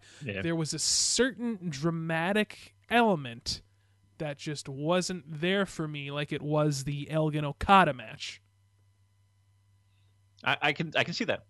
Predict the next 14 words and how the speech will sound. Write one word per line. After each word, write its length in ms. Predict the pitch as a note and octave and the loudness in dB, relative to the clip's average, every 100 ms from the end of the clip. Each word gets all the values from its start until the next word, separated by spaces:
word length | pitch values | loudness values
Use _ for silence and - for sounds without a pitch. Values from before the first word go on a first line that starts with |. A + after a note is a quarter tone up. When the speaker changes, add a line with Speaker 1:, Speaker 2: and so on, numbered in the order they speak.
| - | -8
Speaker 1:
I 60 | |
think 140 | C3 C3 | -2 -2
it, 120 | C3 | 0
I 100 | B2+ | -2
think, 260 | B2 D3 - C3 | -2 -6 -6 -2
uh, 120 | B2+ | 0
honestly, 420 | A#2+ A#2+ B2 D3 B2 | 0 -2 -4 -4 -4
I 40 | |
think 160 | C3+ A#2 | -2 -2
that 140 | A#2 | -2
makes 180 | A2 - | -2 -6
perfect 340 | A#2+ A2 A#2 | -6 -6 -6
sense. 340 | - E2+ - - _ _ - | -6 -6 -12 -20 _ _ -2
Um, 460 | F#2+ F#2 F#2 F2+ | 0 2 0 -2